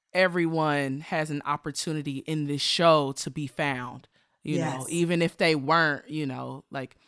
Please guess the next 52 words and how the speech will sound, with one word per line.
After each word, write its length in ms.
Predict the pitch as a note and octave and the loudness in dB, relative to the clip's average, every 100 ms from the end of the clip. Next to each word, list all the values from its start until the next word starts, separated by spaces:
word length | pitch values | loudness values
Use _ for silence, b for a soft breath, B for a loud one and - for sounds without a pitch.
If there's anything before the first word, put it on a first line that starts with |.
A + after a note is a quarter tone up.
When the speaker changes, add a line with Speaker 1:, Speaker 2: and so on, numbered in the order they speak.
| _ _ _ - | _ _ _ -4
Speaker 1:
literally 600 | D#3+ E3 E3 D3+ C#3+ C3+ | -2 0 0 -2 -4 -4
missing, 760 | C#3 D#3+ D#3+ - B2 B2 B2+ - | -2 -2 -4 -8 -10 -12 -14 -10
you 160 | D3+ | -6
know? 120 | C3+ | 4
Speaker 2:
Yes. 420 | F3+ E3 E3 E3 - | 6 8 6 4 0
Speaker 1:
So 240 | C#3+ C#3+ | -2 0
I, 140 | D#3 | 0
I, 500 | D3+ C3+ - D3+ - | 0 -2 -2 0 2
I 40 | D#3 | 0
think, 300 | D#3 C#3+ C3+ | 0 -4 0
Speaker 2:
Yes. 420 | E3 F3+ F3 D#3+ | 4 8 8 8
Speaker 1:
I 40 | D3 | 6
think, 320 | D#3+ D#3 - | 2 -2 -2
I 100 | D#3 | -2
think 220 | D#3 D#3+ | 0 0
that's 200 | D#3+ D3 | 0 0
a 60 | D3+ | -2
beautiful 340 | D3 D3 - | -4 -4 -6
thing. 440 | C#3 D3 C#3 C3 - | -8 -6 -8 -10 -12
I 60 | C#3 | 0
think 180 | - | 6
Speaker 2:
That 80 | C#4 | 8
Speaker 1:
that's 160 | D4 F#3+ | 8 2
Speaker 2:
was 100 | D3+ | 6
Speaker 1:
such 20 | |
a 40 | |
Speaker 2:
good. 140 | C#4 F#4+ | 8 8
Speaker 1:
beautiful 240 | - C4+ | 6 0
Speaker 2:
I'm 60 | E4+ | -2
using 240 | E4+ - | -2 -2
Speaker 1:
thing. 160 | A3+ G3+ | -6 -6
Speaker 2:
that. 320 | B3+ E4+ G#3 - _ _ _ _ _ _ - | -2 -2 -2 -8 _ _ _ _ _ _ 0
Speaker 1:
Girl, 240 | A#3 D#4 | 8 10
go 200 | D4+ D#4+ C5+ C5+ C#5 B4+ | 12 12 12 10 8 8
ahead. 200 | F4+ G#3 | 10 8
Let 120 | A3 | 6
me 60 | A#4+ | 2
Speaker 2:
That 120 | C4+ F4 | 2 2
Speaker 1:
tell, 140 | C4 | 2
Speaker 2:
was 80 | G#3 | 0
Speaker 1:
let 120 | G4+ | 0
me 60 | A4 | 4
Speaker 2:
very 220 | G#4+ E4+ | 4 4
Speaker 1:
tell 80 | A3+ | 0
Speaker 2:
good. 420 | B3 A3 G#3+ G3 | -2 0 -2 -4
Yes, 200 | G3+ C4+ B3 | -4 6 8
Speaker 1:
I'm 120 | D#4+ | 8
full 320 | - G4+ B4 | 8 8 12
of 140 | F#4 B3 | 12 10
Speaker 2:
Tay 80 | |
Tay. 80 | F3+ | 8
Speaker 1:
'em. 140 | C#3 | 4